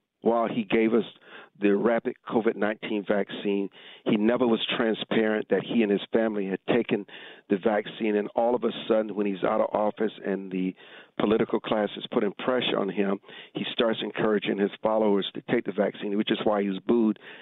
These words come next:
in Alabama. They felt he's abandoned them. Uh, and they were there to show support to the fact of the rule of law,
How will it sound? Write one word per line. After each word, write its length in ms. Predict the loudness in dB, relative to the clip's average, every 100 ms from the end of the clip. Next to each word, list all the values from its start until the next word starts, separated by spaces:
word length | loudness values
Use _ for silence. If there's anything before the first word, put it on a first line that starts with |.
| -6
in 100 | -4 -2
Alabama. 760 | 0 0 0 0 0 0 -4 -8 _ -4
They 120 | -2
felt 220 | 0 -2
he's 220 | -4 -4 -2
abandoned 720 | -4 -2 0 0 -2 -4 -2
them. 360 | -2 -2 -6 -6
Uh, 400 | -2 0 0 0 -4 -10 -6
and 160 | 0 2
they 120 | 2
were 120 | 2
there 440 | 2 2 4 2 -2
to 80 | -2 0 2
show 300 | 4 2 0 -8 -20 _ -20 _ -8
support 360 | -4 0 0 0
to 80 | -2
the 120 | 0
fact 320 | 0 0 -2 -2
of 60 |
the 80 | -2
rule 280 | 2 2 4
of 80 | 4
law, 360 | 2 2 -2